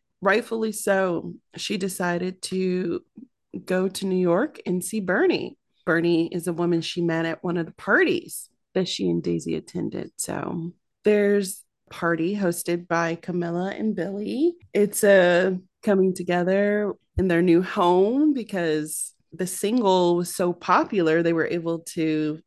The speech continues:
finally get out of that dusty house in L A. We didn't really talk much about that, but <laughs> they were like, "Yeah, we got this house, even though the person who lived there recently died." <laughs>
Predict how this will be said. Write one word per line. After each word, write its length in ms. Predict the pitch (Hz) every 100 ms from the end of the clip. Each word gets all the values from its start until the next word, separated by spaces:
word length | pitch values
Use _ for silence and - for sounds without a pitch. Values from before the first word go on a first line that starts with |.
| -
finally 420 | 160 170 175 165
get 200 | 156 170
out 180 | 160 160
of 120 | 156
that 280 | 156 156 151
dusty 420 | 170 175 - 151 156
house 360 | 170 165 165
in 100 | 151
L 260 | 147 143 160
A. 400 | 175 151 143 165
We 100 | 185
didn't 140 | 240 214
really 180 | 185 175
talk 320 | 196 180 170
much 240 | 170 160
about 300 | 156 160 139
that, 260 | 156 160 165
but 220 | 135 135 -
<laughs> 720 | 311 - _ - - - -
they 100 | 427
were 180 | 403 403
like, 220 | 415 415 415
"Yeah, 500 | 554 453 311 240 233 _ _ _ _ _ -
we 220 | 359 403
got 240 | 403 381
this 180 | 381 349
house, 420 | 392 403 392 359
even 240 | 370 339 320
though 120 | 339
the 80 | 330
person 300 | 339 330 339
who 160 | 330
lived 300 | 277 311 320
there 220 | 311 302 285 180
recently 560 | 214 302 294 294 269 262
died." 580 | 262 254 214 196 214 - - -
<laughs> 320 | - -